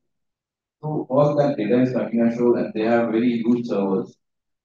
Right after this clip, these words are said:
So they are able to store that data. I mean, every, every minute or every, I think, five minutes that data is coming. And now with the servers and this, uh, A I, now we are able to track any deviation, what is happening.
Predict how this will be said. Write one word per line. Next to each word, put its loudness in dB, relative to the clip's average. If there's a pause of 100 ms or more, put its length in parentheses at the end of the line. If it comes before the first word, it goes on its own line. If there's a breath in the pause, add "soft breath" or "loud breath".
(220)
So -4
they 0
are 2
able 0
to 0
store -2
that 0
data. 2
I -2
mean, -4
every, -2 (200)
every -2
minute -2
or 0
every, 2
I -14
think, -8
five -2
minutes -4
that -2
data -2
is -6
coming. -10 (800)
And -8
now 2
with 0
the 2
servers 6
and 0
this, 0
uh, -2 (120)
A -2
I, 4 (100)
now 2
we -2
are 2
able 0
to -10
track 0 (520)
any -2
deviation, -2
what 2
is 6
happening. -6